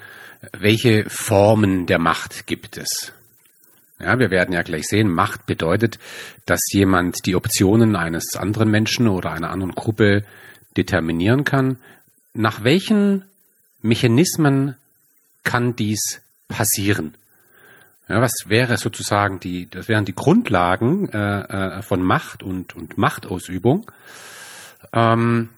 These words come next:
da müssen wir uns die Frage stellen, wie spiegelt sich Macht in einer Organisation wider? Es wäre jetzt ein bisschen naiv betrachtet, wenn man einfach sagen würde, ja, da gibt's eben einen Vorstandsvorsitzenden, der hat ganz viel Macht und dann gibt's die Vorstände, die haben,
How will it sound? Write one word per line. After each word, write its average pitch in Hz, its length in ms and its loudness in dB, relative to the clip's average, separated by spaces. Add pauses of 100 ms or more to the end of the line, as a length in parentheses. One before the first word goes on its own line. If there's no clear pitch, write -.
(880)
da 135 180 2
müssen 226 160 4
wir 208 40 6
uns 185 80 4
die 180 80 0
Frage 165 320 2
stellen, 151 520 2
wie 185 460 2 (260)
spiegelt 180 560 0
sich 139 240 -6
Macht 117 400 -2
in 127 100 -6
einer 113 640 -2 (100)
Organisation 107 960 0 (600)
wider? 90 400 -2 (680)
Es - 80 -18
wäre 123 100 4
jetzt - 120 -2
ein 156 60 0
bisschen 135 260 -2
naiv 113 380 2
betrachtet, 107 500 0
wenn 104 100 2
man 101 120 0
einfach 107 160 -4
sagen 104 320 0
würde, 95 200 -4
ja, 160 420 2
da 107 120 -4
gibt's 107 240 -8
eben 90 320 -6
einen 80 420 -8
Vorstandsvorsitzenden, 117 960 2
der 76 80 -8
hat - 120 -16
ganz 120 240 0
viel 120 180 4
Macht 110 440 0
und - 80 -16
dann - 100 -14
gibt's - 180 -18
die - 100 -16
Vorstände, 113 520 -4
die - 160 -14
haben, - 160 -16